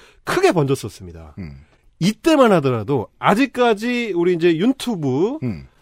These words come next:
Speaker 1: 윤서인이라는 사이버 인격체는 일종의 이제 중립적 스탠스를 취하고 있었어요.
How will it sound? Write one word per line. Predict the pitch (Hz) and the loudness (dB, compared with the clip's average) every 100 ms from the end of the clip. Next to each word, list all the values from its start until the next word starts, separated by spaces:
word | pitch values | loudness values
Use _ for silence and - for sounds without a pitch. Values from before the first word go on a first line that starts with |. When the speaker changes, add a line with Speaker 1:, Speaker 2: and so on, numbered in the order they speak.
| - | 0
Speaker 1:
윤서인이라는 | 175 240 233 220 208 202 | 2 4 4 6 4 4
사이버 | 233 247 214 | 2 2 2
인격체는 | 156 165 - 160 147 165 | 2 -2 0 2 4 4
일종의 | 147 151 180 | 2 2 2
이제 | 131 | 2
중립적 | - 180 285 262 - | 2 4 4 0 -4
스탠스를 | - 220 175 | -2 0 -2
취하고 | - 190 123 | -2 -2 -4
있었어요. | - - 92 | -8 -18 -20